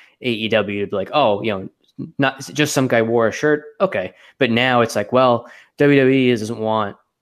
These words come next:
anybody to see that shirt on television. They don't wanna see any A E W signs or paraphernalia. And then I feel like that almost draws more attention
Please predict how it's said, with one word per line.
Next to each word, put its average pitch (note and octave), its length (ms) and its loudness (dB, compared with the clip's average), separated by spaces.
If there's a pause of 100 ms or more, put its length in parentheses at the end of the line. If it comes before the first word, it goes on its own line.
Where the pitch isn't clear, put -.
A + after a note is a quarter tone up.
(140)
anybody A2 320 -4
to F#2+ 60 -8
see - 340 -2
that G#2 240 -6
shirt G2+ 260 -6
on F#2+ 100 -8
television. G#2 460 -4
They G#2+ 60 -4
don't A2 100 -2
wanna G2+ 140 -4
see B2+ 320 -2
any A2+ 160 -2
A A2 100 -8
E G#2 220 -10
W G2 340 -8
signs G2+ 560 -4
or G2 60 -6
paraphernalia. F#2+ 680 -6
And F#2 140 -8
then F#2+ 200 -10
I A2+ 100 -4
feel C3+ 120 4
like B2 100 2
that A#2 80 2
almost G#2+ 260 0
draws G#2 280 0
more G#2 320 2
attention F#2+ 680 -6